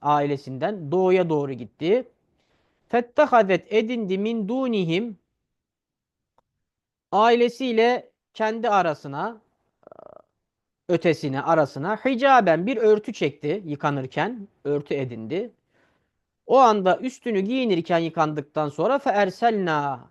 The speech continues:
biz yolladık, "ileyha", o Meryem'e, "ruhena", ruhumuzu yolladık. Kim o ruhu? Cibril Aleyhisselam. "Cebrail Aleyhisselam'ı yolladık." diyor Cenab-ı Allah Meryem'e.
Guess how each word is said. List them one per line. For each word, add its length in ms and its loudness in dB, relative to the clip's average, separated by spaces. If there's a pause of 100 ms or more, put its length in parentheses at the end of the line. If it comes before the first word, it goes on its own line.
biz 240 -6
yolladık, 640 2 (300)
"ileyha", 580 2
o 140 -2
Meryem'e, 640 -4 (340)
"ruhena", 760 0
ruhumuzu 640 0
yolladık. 680 0 (180)
Kim 140 -6
o 120 2
ruhu? 460 -2 (340)
Cibril 420 -4
Aleyhisselam. 680 -6 (100)
"Cebrail 420 -2
Aleyhisselam'ı 600 -4
yolladık." 560 -2
diyor 160 -8
Cenab-ı 400 -8
Allah 260 -8
Meryem'e. 520 -10